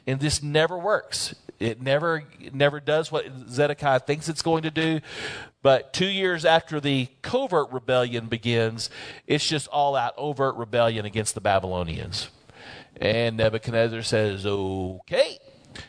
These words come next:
And so just one year later, Nebuchadnezzar, Neb for short,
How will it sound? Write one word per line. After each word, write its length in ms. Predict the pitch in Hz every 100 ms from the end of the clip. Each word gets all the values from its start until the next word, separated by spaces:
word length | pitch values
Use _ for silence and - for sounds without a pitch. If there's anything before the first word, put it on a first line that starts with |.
| _
And 240 | 117 113 113
so 240 | - 123
just 480 | 120 131 - _ - -
one 240 | 113 147 160
year 200 | 156 147
later, 460 | 143 151 160 151 - - - -
Nebuchadnezzar, 880 | 107 147 160 170 151 139 131 139 135
Neb 320 | 107 131 139
for 80 | 147
short, 480 | 127 139 123 123